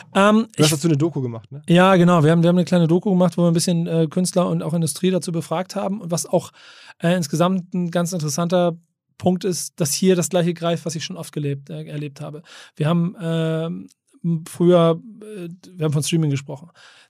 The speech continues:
Speaker 1: Da haben Deutschrapper es geschafft, okay, wir, wir, wir finden Lücken im Streaming-System, um es für unseren, für unser Optimum zu benutzen. Damals konntest du zum Beispiel deinen Song einfach vierundzwanzig Stunden durchstreamen. Das haben die Fans gemacht, dadurch ist, sind die Streamzahlen in die Höhe gegangen. Das hat dann irgendwann Spotify reguliert.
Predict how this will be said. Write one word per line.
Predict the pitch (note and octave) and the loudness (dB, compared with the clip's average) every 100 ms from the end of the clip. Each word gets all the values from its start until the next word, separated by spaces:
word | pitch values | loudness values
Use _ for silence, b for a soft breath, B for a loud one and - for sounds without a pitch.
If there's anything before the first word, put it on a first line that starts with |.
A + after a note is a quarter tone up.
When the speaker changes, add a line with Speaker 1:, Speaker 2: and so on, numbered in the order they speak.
| - | -2
Speaker 1:
Da | D#3+ E3 E3+ - | 2 4 2 -2
haben | - E3+ E3 D#3+ | -2 0 0 0
Deutschrapper | E3+ D#3+ F3 E3 F#3 | 0 0 0 0 -2
es | D3+ | -4
geschafft, | F3 - E3 D#3+ - | -6 -4 -2 -4 -8
okay, | C3+ D#3+ D#3 | -6 -4 -4
wir, | D#3 D#3+ D3+ | -6 -8 -6
wir, | D#3+ E3 D3 | -6 -8 -8
wir | D3 | -8
finden | F3 D3+ | -2 0
Lücken | D3+ E3+ F3 F#3 | 0 0 -2 -4
im | D#3 | -4
Streaming-System, | - E3+ F3+ E3+ E3 - F3 F3+ | -2 -2 -2 -2 -6 -4 -4 -4
um | E3+ | -4
es | D#3 - | -6 -6
für | D#3+ | -6
unseren, | D3+ D#3+ D#3 D3+ | -6 -8 -10 -12
für | E3 | -10
unser | D3+ D#3 | -8 -10
Optimum | - E3+ E3+ | -8 -4 -4
zu | E3+ | -6
benutzen. | E3 E3+ - D3 | -6 -6 -6 -4
Damals | C#3+ C#3+ | -4 -6
konntest | - D3+ C#3 | -6 -6 -6
du | |
zum | C#3 D#3+ | -8 -6
Beispiel | C#3 D3 | -4 -4
deinen | C#3 | -6
Song | - D#3+ D3+ | -6 -6 -6
einfach | D3 | -8
vierundzwanzig | C#3+ D#3 D3+ C#3 | -6 -6 -6 -6
Stunden | - C#3 | -4 -2
durchstreamen. | C#3+ C#3+ - F3 E3+ E3+ B B | -2 -2 -4 -2 -2 -4 B B
Das | |
haben | D#3 | -6
die | D3+ | -4
Fans | E3 D#3 D3+ | -4 -4 -4
gemacht, | D3 D#3+ D#3+ | -4 -4 -6
dadurch | D3+ D3 C#3+ | -10 -10 -10
ist, | E3 - - | -14 -18 -20
sind | F3+ D3+ | -12 -10
die | C#3+ | -10
Streamzahlen | - E3+ E3+ D3+ D3 | -4 -2 -2 -4 -6
in | C#3+ | -6
die | C#3 | -6
Höhe | C#3+ | -4
gegangen. | C#3 D3+ | -4 -4
Das | D3+ D#3 | -4 -6
hat | D#3+ | -6
dann | D#3+ | -6
irgendwann | D3+ D3 | -4 -4
Spotify | - D3 C#3+ | -4 -4 -4
reguliert. | D3 C#3+ D3 E3 | -6 -4 -6 -6